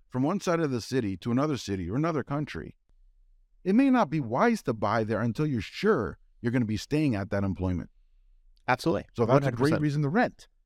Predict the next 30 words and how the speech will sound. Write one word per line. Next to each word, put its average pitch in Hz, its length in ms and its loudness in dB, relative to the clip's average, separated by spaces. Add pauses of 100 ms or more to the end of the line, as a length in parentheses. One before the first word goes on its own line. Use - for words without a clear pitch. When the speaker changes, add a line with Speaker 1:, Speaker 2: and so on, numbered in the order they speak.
(220)
Speaker 1:
right? 143 200 0
So 180 80 2
there 185 200 0
are 208 240 0
reasons 151 380 -2
to 110 80 -2
rent. 98 440 -4 (280)
I 175 100 4
was 185 180 0
targeting 147 420 0
the 117 80 0
ones 120 320 0
that 107 260 -4
don't 143 240 -2
want 117 200 0
to 104 80 0
rent, 98 380 -2 (240)
that 107 120 0
are 107 100 2
bummed 135 280 2
about 107 180 2
rent 98 340 0
and 104 100 2
blame 107 280 2
everybody 95 480 0
else. 78 420 -2 (220)
Speaker 2:
Yeah. 107 200 0 (360)
Fair, 139 160 0
fair, 143 260 0 (240)
yeah, 113 240 -2